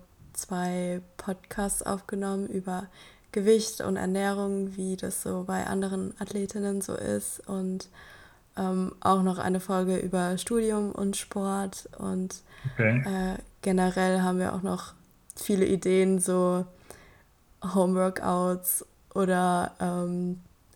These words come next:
Speaker 1: wie man sich gut ernähren kann und ein paar Rezepte und sowas, damit man so ein bisschen Anregung oder beziehungsweise Inspiration hat,
Speaker 2: Ja.
Speaker 1: um irgendwie für sich zu sorgen und mal ein bisschen auf sich zu achten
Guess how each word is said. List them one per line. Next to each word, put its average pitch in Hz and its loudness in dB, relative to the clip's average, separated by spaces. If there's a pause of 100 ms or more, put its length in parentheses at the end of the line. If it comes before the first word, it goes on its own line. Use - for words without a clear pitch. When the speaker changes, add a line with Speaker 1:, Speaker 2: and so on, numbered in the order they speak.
(140)
Speaker 1:
wie 185 0
man 180 4
sich 180 -2
gut 185 -2
ernähren 180 0
kann 180 -2
und 180 -2
ein - -4
paar 180 -4
Rezepte 185 -4
und 190 -2
sowas, 190 -2 (520)
damit 190 -4
man 185 -4 (420)
so - -4
ein 190 2
bisschen 190 0
Anregung 185 0
oder 180 0
beziehungsweise 190 2
Inspiration 175 0
hat, 175 -6 (280)
Speaker 2:
Ja. 101 -10 (100)
Speaker 1:
um 180 -2 (580)
irgendwie 185 2
für - -4
sich 180 -4
zu 185 0
sorgen 180 -2
und 185 -6
mal 180 -4
ein 180 -6 (360)
bisschen 196 -4
auf 190 -4
sich 190 -6
zu - -8
achten 190 -8